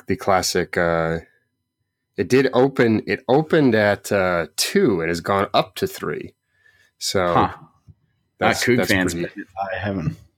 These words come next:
Speaker 1: Right, exactly. All right. Uh, Michigan, a seven-point favorite, uh, going to Michigan State. Seven points on the road is a lot. I, I have not figured, I don't know if I've picked one Michigan game correct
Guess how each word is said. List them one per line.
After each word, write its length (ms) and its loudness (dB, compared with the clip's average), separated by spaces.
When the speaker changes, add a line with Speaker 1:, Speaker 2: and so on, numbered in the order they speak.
Speaker 1:
Right, 320 2
exactly. 560 -4
All 140 4
right. 200 2
Uh, 160 4
Michigan, 540 0
a 280 -2
seven-point 800 0
favorite, 840 0
uh, 340 2
going 420 0
to 240 0
Michigan 400 0
State. 380 0
Seven 300 2
points 300 0
on 80 2
the 80 2
road 240 2
is 80 -4
a 60 -4
lot. 360 2
I, 220 4
I 100 4
have 180 2
not 260 2
figured, 320 2
I 100 2
don't 140 4
know 60 4
if 120 0
I've 160 0
picked 220 -2
one 260 0
Michigan 420 0
game 200 0
correct 460 -2